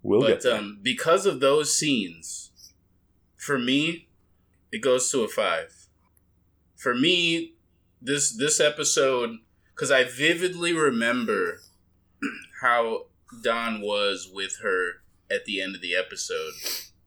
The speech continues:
Speaker 1: Okay.
Speaker 2: And the acting, this is got, uh, la-, ladies and gentlemen, <laughs> this is when,
Speaker 1: Ladies and
Speaker 2: this
Speaker 1: gentlemen.
Speaker 2: is, ladies and gentlemen, this is when John Hamm really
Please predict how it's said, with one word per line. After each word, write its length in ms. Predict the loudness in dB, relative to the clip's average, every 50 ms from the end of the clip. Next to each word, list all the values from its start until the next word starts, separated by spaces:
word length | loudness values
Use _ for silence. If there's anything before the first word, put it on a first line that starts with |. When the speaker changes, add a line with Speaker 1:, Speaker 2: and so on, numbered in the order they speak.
| _ _ _ _ _ _ _ _ _ -4 -2
Speaker 1:
Okay. 240 | 0 2 2 0 0 0 0 0 0
Speaker 2:
And 200 | 0 -2 -6 -8 -10 _ _ _ _ _ _ _ _ _ _
the 320 | -10 -4 -2 -2 0 0 2
acting, 680 | 4 6 4 4 2 0 0 0 0 0 -2 -6 -6 -2
this 240 | 2 2 4 4 2
is 360 | 2 2 0 0 -2 -4 -10 _ _ _ _ _ -2
got, 220 | 0 2 2 2 0 -2 -8 -10 -6 -2
uh, 240 | -2 0 0 0 0 0 0
la-, 120 | -2 -2 -2 -2
ladies 400 | -2 2 2 2 2 2 0 -2
and 100 | -2 -2
gentlemen, 340 | 0 0 0 0 2 0 0 0 -2 -4 -4 -4 -4 -6 -12 -16 -18
<laughs> 500 | -16 -16 -14 -12 -12 -10 -12 -14 -8 -2
this 220 | 0 2 2 2 0
is 160 | -2 -2 0
when, 100 | 2 4 6
Speaker 1:
Ladies 120 | 6 6
and 80 | 6 6
Speaker 2:
this 140 | 4 4 4
Speaker 1:
gentlemen. 200 | 4 4 2 0
Speaker 2:
is, 160 | -4 -6 -10 _ _ _ _ _ -14
ladies 300 | -8 -6 -4 -2 -2 -2
and 80 | -2 -2
gentlemen, 320 | -2 -2 -2 -4 -10 -6 -2
this 260 | 2 2 2 2 2
is 180 | 0 0 0 0
when 720 | 2 2 2 2 2 2 2 2 0 0 -2 -2 -4 -6 _ _ -4
John 380 | -2 0 4 4 4 4 2
Hamm 560 | 0 0 0 0 2 2 2 2 0 0 -2 -2
really 880 | -2 0 2 2 2 0 0 0 0 2 2 2 2 0 -2 -6 _